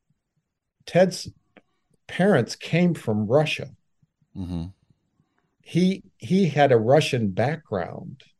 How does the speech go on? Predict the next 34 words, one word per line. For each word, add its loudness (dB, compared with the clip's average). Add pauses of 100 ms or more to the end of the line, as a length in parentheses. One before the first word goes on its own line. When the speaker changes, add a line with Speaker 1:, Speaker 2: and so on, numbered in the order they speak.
(580)
Speaker 1:
Um, -2
and 2
so 8
that 4
also 4
had -2
a -8
profound -2
influence -2
on -4
his -8
fears -2
for 0
what 0
could -4
happen -2
in -4
his -6
parents' -6
homeland. -8 (1400)
Speaker 2:
And 6
this 4
idea 6
of 4 (960)
America 6
as 0
a 2
monopoly 2
power 2
in -4
the -2
atomic -2
weapon 0
space -4